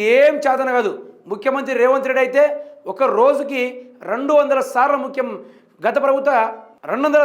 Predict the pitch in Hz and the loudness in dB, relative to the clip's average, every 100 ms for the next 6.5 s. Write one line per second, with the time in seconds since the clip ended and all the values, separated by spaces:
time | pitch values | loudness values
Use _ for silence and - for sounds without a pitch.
0 | 285 254 294 294 - 247 285 285 277 269 | 2 0 2 0 0 0 0 0 -4 -2
1 | 262 262 - 214 247 285 285 269 269 254 | -2 -4 -4 -6 -6 -4 -4 -2 -4 -4
2 | 208 220 233 262 233 - - - _ 175 | -6 -4 0 0 0 -2 -6 -18 _ -14
3 | 220 247 254 233 - - - 190 240 - | -6 -2 0 0 -2 -10 -12 -6 -6 0
4 | 208 269 269 277 269 269 254 247 214 247 | 2 4 2 0 -2 0 0 0 -2 -2
5 | 269 262 247 269 - 214 254 254 240 226 | -4 -8 -6 -6 0 2 2 2 0 -2
6 | 202 208 233 240 | -4 -6 -4 -2